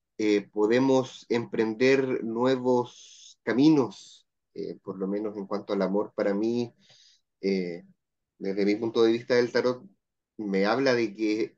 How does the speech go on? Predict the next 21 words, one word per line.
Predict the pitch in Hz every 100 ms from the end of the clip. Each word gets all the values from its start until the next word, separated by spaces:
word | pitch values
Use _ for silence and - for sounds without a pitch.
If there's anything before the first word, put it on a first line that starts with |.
| _
puede | 117 117
ser | 135 127
un | 120 117
muy | 131
buen | 127 131 131
inicio, | 123 127 135 - 95
puede, | - 107 117 123 -
ojo, | 113 127 95 98
que | 92
puede | 101 104
ser | 117 110
un | 107
muy | 117 139 156
buen | 135 147 156 -
inicio | 131 135 160 - 165 _ _ _ _ _
de | 95 101
alguna | 101 104 113 120
relación. | 113 113 113 101 101 156 _ _ _ _ _ _ _ -
Eh, | 113 110 107 104 104 104 -
y | 202 196
también, | 214 196 196 214